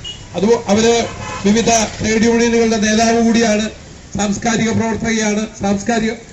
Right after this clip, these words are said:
ഏ, ഏ, സാമൂഹ്യ പ്രവർത്തകയാണ്. അവര്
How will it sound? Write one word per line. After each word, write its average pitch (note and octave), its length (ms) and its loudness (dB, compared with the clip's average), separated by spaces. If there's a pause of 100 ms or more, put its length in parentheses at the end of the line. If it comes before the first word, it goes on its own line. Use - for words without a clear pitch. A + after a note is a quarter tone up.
(140)
ഏ, F3+ 60 0
ഏ, F#3+ 640 0
സാമൂഹ്യ A3 360 0
പ്രവർത്തകയാണ്. G3+ 680 0 (460)
അവര് A3+ 440 2